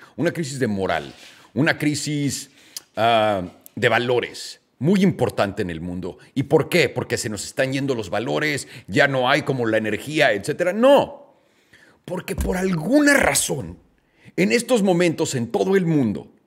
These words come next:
no es una cosa de Estados Unidos, no es una cosa de México, no es una cosa de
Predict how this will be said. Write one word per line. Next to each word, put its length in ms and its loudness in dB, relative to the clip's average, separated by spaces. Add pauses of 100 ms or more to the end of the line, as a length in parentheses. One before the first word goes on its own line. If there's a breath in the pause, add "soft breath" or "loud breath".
(120)
no 160 2
es 180 0
una 220 0
cosa 240 0
de 80 -4
Estados 340 -2
Unidos, 220 -4
no 80 -4
es 100 -6
una 180 -4
cosa 200 -6
de 60 0
México, 300 -6
no 100 -6
es 100 -12
una 160 -6
cosa 220 -4
de 160 0